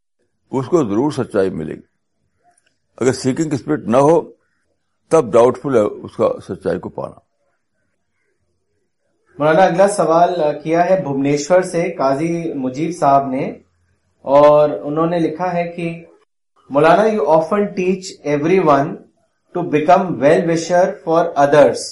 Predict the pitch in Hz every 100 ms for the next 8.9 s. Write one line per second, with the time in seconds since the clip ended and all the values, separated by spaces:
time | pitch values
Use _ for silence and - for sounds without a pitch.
0 | - _ _ _ _ _ _ _ _ _
1 | - 151 175 170 196 208 233 180 202 202
2 | 190 180 165 202 139 131 175 - 208 208
3 | - - _ _ _ 190 220 226 160 165
4 | 156 143 151 120 95 - _ _ _ _
5 | _ _ _ 170 190 - 147 143 143 131
6 | 107 98 92 - _ _ _ _ _ _
7 | _ _ _ _ _ _ _ 1077 1077 _
8 | _ _ _ _ _ _ _ _ 117